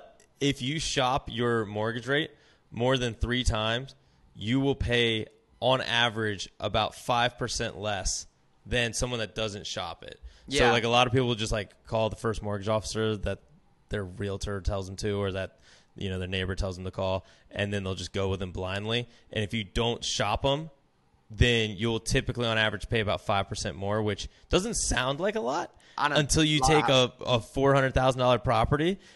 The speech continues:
Speaker 1: And also, it's crazy 'cause you pay four hundred thousand, or the house is four hundred thousand, and then you end up paying, like, eight hundred thousand when it's all said and done. So, like, five percent is kind of a crap load. So I would highly
Speaker 2: Yeah.
Speaker 1: recommend shopping around. So if you need some good officers,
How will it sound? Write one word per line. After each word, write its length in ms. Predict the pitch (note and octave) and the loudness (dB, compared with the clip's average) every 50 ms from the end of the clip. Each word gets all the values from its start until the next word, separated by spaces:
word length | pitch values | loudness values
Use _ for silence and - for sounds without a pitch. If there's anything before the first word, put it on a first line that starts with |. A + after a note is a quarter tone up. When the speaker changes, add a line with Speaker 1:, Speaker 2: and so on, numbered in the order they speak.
| - _ - | -20 _ 0
Speaker 1:
And 280 | - A#2+ A#2+ A#2 A2+ - - | 4 6 6 6 6 4 4
also, 280 | A#2 B2 A#2 - B2 | 4 4 4 4 2
it's 120 | A2+ - - | 0 0 0
crazy 240 | - A#2 A#2 A#2 | 0 0 0 0
'cause 100 | A#2 A2+ | -4 -6
you 80 | G2 F#2+ | -8 -8
pay 260 | - - A#2 A2+ G#2+ | -6 -4 -2 -2 -2
four 240 | G2 - - A2 G#2+ | -2 -2 -2 -2 -2
hundred 140 | G#2+ G#2 F#2+ | -2 -2 -2
thousand, 300 | G#2 G#2 G#2 G2 - F#2+ | -2 -2 -2 -2 -4 -4
or 60 | G2+ | -4
the 60 | F#2+ | 0
house 200 | G2+ A2+ A2+ - | 0 0 0 0
is 60 | - - | -2 -4
four 160 | - A#2+ A#2+ | 0 0 2
hundred 160 | A#2 A#2 A2+ | 2 0 0
thousand, 360 | A#2+ A#2+ A2+ A#2 A#2 A#2+ A#2 | 0 2 2 2 2 0 -2
and 80 | G#2+ G2+ | -4 -2
then 60 | G2+ | -2
you 60 | G2+ | -2
end 80 | G2+ F#2+ | -2 -4
up 100 | F2+ - | -4 -6
paying, 300 | A2 G2+ F#2+ F#2+ G2 G2 | -4 -4 -4 -4 -4 -4
like, 160 | F#2 F2+ F2 - - | -6 -8 -8 -8 -8
eight 120 | F#2 F#2 | -8 -6
hundred 200 | G2+ G2+ G2+ G2+ | -4 -6 -4 -2
thousand 400 | - G2+ G#2 G#2+ G#2 A#2 A#2 A#2+ - - - - _ | 0 2 2 2 0 -2 -6 -10 -12 -16 -20 -20 _
when 80 | - - | -8 -6
it's 80 | F#2+ F2+ | -4 -4
all 120 | F#2+ F2+ | -4 -4
said 140 | F2+ - G2 | -4 -4 -6
and 100 | F#2+ F#2 | -6 -4
done. 260 | F2+ F2+ F2+ F2+ A2 - _ - - _ - | -4 -4 -4 -4 -6 -8 _ -20 -20 _ -8
So, 500 | - - B2+ A#2+ A#2 A#2 A2 G#2+ G#2+ G2+ | 0 4 6 8 8 8 6 6 4 2
like, 180 | G#2+ G#2+ - | 0 0 0
five 220 | - C3+ D3+ E3 C#3+ | 2 4 4 4 4
percent 260 | A#2 G2 C3+ C3+ A#2 | 2 0 0 0 0
is 100 | G2+ F2 | 0 -4
kind 300 | - - - - A#2 A2+ | -6 -6 -4 -2 -2 -2
of 60 | F#2 - | -4 -6
a 60 | - | -10
crap 400 | - - - G#2+ F#2+ F2+ - - | -6 -2 0 0 0 -2 -4 -6
load. 240 | - E2+ D#2+ - - | -10 -10 -10 -8 -6
So 260 | - - F#2 F2+ F2 - | -6 -4 -4 -4 -2 0
I 100 | F2+ A2+ | 0 2
would 140 | A#2 A2+ G2 | 2 2 2
highly 280 | G#2+ C#3+ D3+ D#3+ D#3 D3 | 4 4 6 6 6 6
Speaker 2:
Yeah. 60 | C3+ | 4
Speaker 1:
recommend 340 | C3+ B2+ - C3 A#2+ A2+ A2 | 2 0 0 -2 -4 -4 -2
shopping 320 | - A#2 G#2+ G#2+ - A2+ | 0 0 0 0 -2 -2
around. 140 | G#2 G#2 G2+ | -4 -4 -4
So 80 | - | -4
if 80 | A#2+ G#2 | -6 -6
you 60 | A#2 | -4
need 180 | C3 D#3+ F3+ F3 | -2 -2 -2 -2
some 160 | - B2+ A#2+ | -4 -4 -2
good 140 | A#2 C3 A#2+ | 0 0 2
officers, 640 | A#2 A#2 A#2 - - - - F2 F2+ F2 - - | 2 0 0 -2 -6 -8 -8 -8 -8 -10 -12 -14